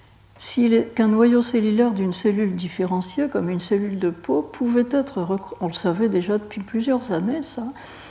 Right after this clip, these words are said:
que si vous prélevez le, le noyau d'une cellule de peau et que vous le transférez, le transférez dans un ovocyte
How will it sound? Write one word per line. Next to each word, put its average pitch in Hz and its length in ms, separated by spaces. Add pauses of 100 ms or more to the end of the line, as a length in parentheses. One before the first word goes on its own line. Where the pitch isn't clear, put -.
(600)
que 226 380
si - 220
vous 214 160
prélevez 269 540
le, 220 140 (420)
le 196 140
noyau 262 560
d'une 202 240
cellule 220 640 (1080)
de 202 120
peau 208 340 (960)
et 196 140
que 202 100
vous 202 140
le 202 80
transférez, 247 640 (520)
le 202 200
transférez 254 720
dans 196 320
un 202 160
ovocyte 285 1120